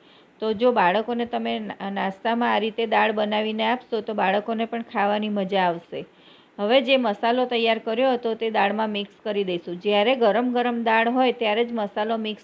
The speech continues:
કરી દેવાનો. જો દાળ ઠંડી થઈ જશે તો મસાલો મિક્સ નહીં થાય એની અંદર. એટલે જેમ દાળ તળતા જાઓ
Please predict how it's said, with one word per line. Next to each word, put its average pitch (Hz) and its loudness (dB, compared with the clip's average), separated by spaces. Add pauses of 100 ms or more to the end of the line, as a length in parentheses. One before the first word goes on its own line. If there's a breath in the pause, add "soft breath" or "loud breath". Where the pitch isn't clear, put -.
કરી 214 -4
દેવાનો. 170 -2 (540 soft breath)
જો 233 2
દાળ 233 4
ઠંડી 240 -4
થઈ 247 0
જશે 240 -2
તો 226 -6
મસાલો 220 -2
મિક્સ 220 -4
નહીં 208 -4
થાય 190 -6
એની 175 -6
અંદર. 160 -8 (500 soft breath)
એટલે 240 2
જેમ 240 -2
દાળ 226 4
તળતા 233 0
જાઓ 220 0